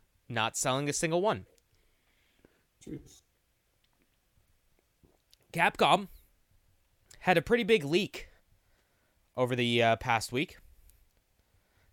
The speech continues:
Speaker 1: This is from Push Square. Let me preface this by saying all this data here was taken from a ransomware attack that compromised personal data. Fuck those people.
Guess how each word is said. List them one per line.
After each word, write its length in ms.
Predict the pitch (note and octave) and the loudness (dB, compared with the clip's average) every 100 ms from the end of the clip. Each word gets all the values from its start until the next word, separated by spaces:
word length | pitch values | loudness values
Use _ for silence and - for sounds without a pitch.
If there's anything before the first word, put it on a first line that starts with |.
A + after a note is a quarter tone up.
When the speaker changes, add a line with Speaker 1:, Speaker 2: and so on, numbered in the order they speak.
| - | -10
Speaker 1:
This 120 | B2+ | -8
is 80 | B2+ | -4
from 160 | D3 | -4
Push 240 | B2 D3+ - | 0 -2 -2
Square. 400 | D#3+ E3 D3+ - - _ _ _ _ _ _ _ _ | 0 2 2 -2 -18 _ _ _ _ _ _ _ _
Let 180 | C#3+ G#3 | -2 0
me 320 | A#3+ A#3 G3+ - _ _ _ _ _ - | -2 -2 -4 -10 _ _ _ _ _ -4
preface 300 | F#3 E3+ - | -2 -2 -4
this 180 | F3+ | -4
by 120 | - C#3+ | 0 0
saying 520 | - D#3 D#3 D3+ C3 _ _ _ _ _ _ | 2 4 4 2 -6 _ _ _ _ _ _
all 220 | - F3+ B3 | 0 2 2
this 220 | D4+ - | -2 0
data 300 | F3+ G3 A#3 | 2 2 2
here 380 | - C4+ E4 D#4+ - _ _ _ _ _ _ _ _ _ | 0 -2 -2 -6 -16 _ _ _ _ _ _ _ _ _
was 140 | D3+ | -6
taken 300 | - G3+ A3+ | 0 0 0
from 160 | G3+ F#3 | -2 -2
a 40 | |
ransomware 560 | A#2 A#2+ C#3 D#3+ F3 F3+ | 0 0 0 -2 -2 -2
attack 520 | F3+ F#3 F#3 F#3+ - - _ _ _ | -2 0 -2 -2 -10 -20 _ _ _
that 140 | B2 B2 | -2 0
compromised 720 | D#3+ D#3+ E3 D#3+ D#3+ D3+ - | 0 0 0 0 0 -2 -8
personal 480 | - E3 D#3 D#3+ C#3 | -2 0 0 -2 -2
data. 400 | C3 B2+ A2 F2 - _ _ _ _ _ _ _ _ _ _ _ - - | 2 2 2 -2 -8 _ _ _ _ _ _ _ _ _ _ _ -2 6
Fuck 260 | F3 - | 6 8
those 200 | C#3+ B2 | 4 4
people. 480 | - A2 G2 F2 F2+ | 4 0 0 -6 -8